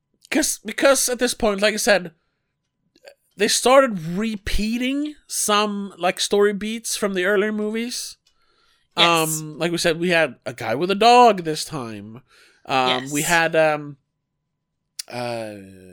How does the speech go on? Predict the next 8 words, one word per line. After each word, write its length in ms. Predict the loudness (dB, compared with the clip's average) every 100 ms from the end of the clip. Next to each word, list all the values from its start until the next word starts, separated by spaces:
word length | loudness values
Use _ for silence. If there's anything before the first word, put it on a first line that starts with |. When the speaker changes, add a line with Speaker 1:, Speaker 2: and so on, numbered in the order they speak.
| -20 -20 -20 -20 _ -20 -20 -20 -20 -20 _ _ _ -20 -10
Speaker 1:
yeah, 280 | -2 -2 -2 -8 -8
um, 160 | -8 -10 -20 -20 -8
no, 340 | -4 -4 -6 _ _
yeah, 300 | 0 2 2
the, 140 | 0 -8 -14 -10
the 100 | -2
whole, 280 | 4 6 4
the, 300 | 4 4 2